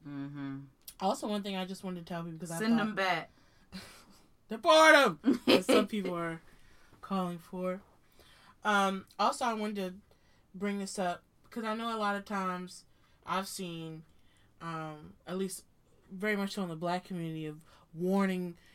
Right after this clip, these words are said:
Speaker 2: each other if businesses are racist or
Speaker 1: Mm-hmm.
Speaker 2: if there's biases and things there. So I wanted to bring up the fact that Yelp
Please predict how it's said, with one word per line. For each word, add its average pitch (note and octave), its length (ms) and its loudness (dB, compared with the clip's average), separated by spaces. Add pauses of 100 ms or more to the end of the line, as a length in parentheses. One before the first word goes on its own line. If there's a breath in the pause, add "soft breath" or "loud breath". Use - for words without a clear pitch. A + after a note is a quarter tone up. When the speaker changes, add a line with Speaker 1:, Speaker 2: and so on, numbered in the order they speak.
(100)
Speaker 2:
each F#3 200 -8
other F3 220 0
if D#3+ 140 -6
businesses E3+ 440 -6
are D#3+ 100 -4
racist D#3+ 800 -4
or C3+ 100 -8
Speaker 1:
Mm-hmm. C3 540 -6
Speaker 2:
if D#3 80 -6
there's D#3 220 -4
biases E3+ 640 -2
and E3 140 -6
things E3 320 -8
there. D#3+ 320 -4
So A3 140 -6
I A3 40 -2
wanted A#3 140 -2
to A#3 60 -2
bring A3 140 -4
up G#3 80 -6
the G3 80 -8
fact F#3+ 240 -6
that D#3+ 200 -8
Yelp F3+ 500 -4